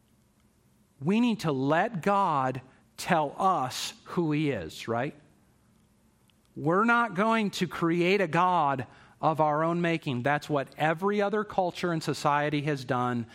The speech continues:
since the fall of Adam and Eve. They have created for themselves gods they liked, or they fashioned gods in their image, or what they thought God should be like or should do or would do.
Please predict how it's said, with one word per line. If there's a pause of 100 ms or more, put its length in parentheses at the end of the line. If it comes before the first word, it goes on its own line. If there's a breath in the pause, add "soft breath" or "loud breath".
(260 loud breath)
since
the
fall
of
Adam
and
Eve. (500 loud breath)
They
have
created
for
themselves (340 loud breath)
gods (100)
they
liked, (1400 soft breath)
or
they
fashioned
gods
in
their
image,
or
what
they
thought
God
should
be
like
or
should
do
or
would
do.